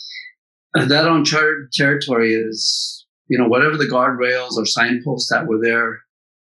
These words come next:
historically, or maybe even in, in the last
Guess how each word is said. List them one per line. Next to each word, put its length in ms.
historically, 720
or 160
maybe 260
even 480
in, 300
in 200
the 140
last 360